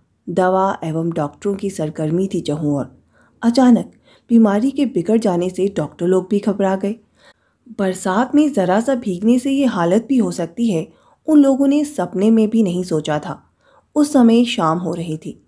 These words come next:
डॉक्टर चौधरी ने कहा, "अब मुझे आसार अच्छे नहीं नज़र आ रहे। मरीज बिल्कुल कमज़ोर हो गया है। अब खून देना पड़ेगा।" "किसका खून?" "किसी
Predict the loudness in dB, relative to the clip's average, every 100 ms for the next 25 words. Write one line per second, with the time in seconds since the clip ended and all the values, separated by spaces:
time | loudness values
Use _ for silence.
0 | _ _ -8 -8 -6 -8 -2 -4 -4 -4
1 | -4 -6 -6 -8 -12 _ _ _ _ _
2 | _ _ _ _ -12 -10 -6 -6 -2 2
3 | 4 4 0 _ -4 -4 -2 -4 -4 -4
4 | -12 -14 -8 -4 -2 -2 -2 -2 -4 -4
5 | -6 -8 -14 _ _ _ _ -4 0 2
6 | 2 0 0 -2 -2 -4 0 0 0 -4
7 | -4 -6 -8 -14 _ _ _ _ _ -20
8 | -8 -8 -8 -8 0 2 2 0 -2 -4
9 | -8 -8 -12 _ _ _ _ _ _ _
10 | _ _ _ _ -2 -2 2 0 0 -4
11 | -4 -12 _ _ _ _ _ _ _ _
12 | _ _ _ _ _ _ _ -8 -6 -6
13 | -4 -6 -8